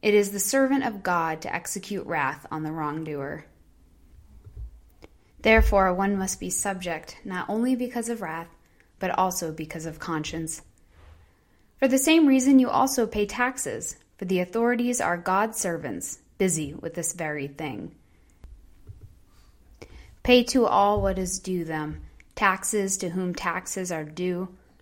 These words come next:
revenue to whom revenue is due,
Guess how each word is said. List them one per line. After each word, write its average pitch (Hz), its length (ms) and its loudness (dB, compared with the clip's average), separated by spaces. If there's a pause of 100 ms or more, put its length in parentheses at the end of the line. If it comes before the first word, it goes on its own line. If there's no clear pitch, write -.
(360)
revenue 185 600 4
to 165 180 -6
whom 170 260 -4
revenue 160 460 -2
is 147 180 -4
due, 147 340 -6